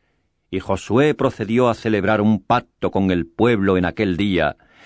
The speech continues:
y a constituirles una disposición reglamentaria y decisión judicial en Siquem. Entonces Josué escribió estas palabras en el libro de la ley de Dios, y tomó una piedra grande,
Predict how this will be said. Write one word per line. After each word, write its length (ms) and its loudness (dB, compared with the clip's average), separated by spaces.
y 100 2
a 80 0
constituirles 1080 0
una 160 0
disposición 840 0
reglamentaria 1040 0
y 160 2
decisión 680 0
judicial 680 0
en 160 -2
Siquem. 600 -10
Entonces 800 0
Josué 760 -2
escribió 640 0
estas 320 -6
palabras 640 -2
en 80 -4
el 240 0
libro 320 2
de 100 -4
la 120 0
ley 260 0
de 80 -2
Dios, 560 -6
y 100 -6
tomó 300 2
una 220 2
piedra 400 -2
grande, 560 -2